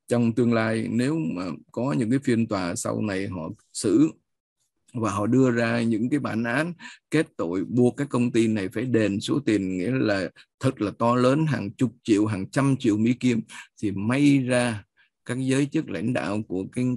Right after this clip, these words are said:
kỹ nghệ sản xuất súng ống này đó, họ mới nao núng được. Chứ chúng ta không có thể nào mà trông chờ các nhà làm luật, các vị dân biểu, các vị nghị sĩ ở quốc hội, tiểu bang, liên bang cũng như các vị thống đốc đó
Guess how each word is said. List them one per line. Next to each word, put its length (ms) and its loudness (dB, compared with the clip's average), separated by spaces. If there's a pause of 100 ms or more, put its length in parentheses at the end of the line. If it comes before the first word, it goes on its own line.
kỹ 140 2
nghệ 220 0
sản 220 -6
xuất 180 0
súng 200 -2
ống 200 0
này 180 -2
đó, 240 -2
họ 320 0
mới 160 2
nao 240 0
núng 260 0
được. 180 0 (380)
Chứ 140 -2
chúng 180 0
ta 140 -2
không 360 0
có 120 0
thể 200 -4
nào 340 -2
mà 140 -4 (100)
trông 420 4
chờ 340 0 (420)
các 200 0
nhà 200 0
làm 280 -4
luật, 140 -4 (220)
các 180 -2
vị 140 0
dân 320 0
biểu, 300 0
các 200 -2
vị 120 0
nghị 280 0
sĩ 240 -2
ở 180 -2
quốc 220 2
hội, 300 -2
tiểu 180 0
bang, 280 0
liên 240 2
bang 220 0
cũng 220 -4
như 140 2
các 220 -4
vị 180 0
thống 240 -2
đốc 240 -2
đó 180 -4